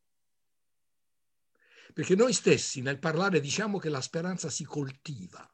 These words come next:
Cosa vuol dire coltivare la speranza? Essere attivi,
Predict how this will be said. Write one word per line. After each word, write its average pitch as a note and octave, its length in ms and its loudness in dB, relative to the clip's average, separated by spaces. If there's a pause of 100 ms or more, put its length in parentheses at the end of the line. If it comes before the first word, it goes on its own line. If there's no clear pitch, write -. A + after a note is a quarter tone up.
Cosa E3+ 180 -6
vuol E3+ 140 -8
dire G#2 240 -8
coltivare - 800 -10
la - 140 -20
speranza? - 420 -20 (2500)
Essere F3+ 540 4
attivi, F3+ 800 -8